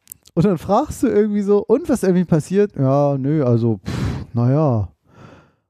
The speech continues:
das Projekt da ist irgendwie nicht so richtig weitergegangen. Hier ist eigentlich auch wie vorher.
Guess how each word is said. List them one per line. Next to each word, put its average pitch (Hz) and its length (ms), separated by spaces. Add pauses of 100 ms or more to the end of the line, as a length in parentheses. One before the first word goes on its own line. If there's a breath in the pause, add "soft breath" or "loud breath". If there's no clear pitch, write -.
(140)
das 135 200
Projekt 139 400
da 127 140
ist - 120
irgendwie 156 460
nicht 147 180
so - 100
richtig 151 440
weitergegangen. 175 880 (100)
Hier 135 140
ist - 100
eigentlich 117 240
auch 143 180
wie 165 100
vorher. 160 580